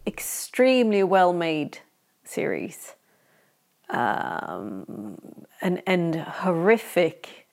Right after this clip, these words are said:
in a way that Game of Thrones is horrific at times, but there's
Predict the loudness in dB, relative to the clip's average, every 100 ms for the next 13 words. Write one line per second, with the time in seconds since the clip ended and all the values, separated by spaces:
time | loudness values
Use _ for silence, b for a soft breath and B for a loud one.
0 | -6 0 2 2 4 4 6 6 4 0
1 | -12 b b b b 4 4 4 0 2
2 | 4 4 2 -2 -4 0 2 2 -6 0
3 | 2 4 2 2 0 0 -2 -2 -2 -4
4 | 2 2 2 0 -2 -2 0 0 4 4
5 | 6 4 -2 -18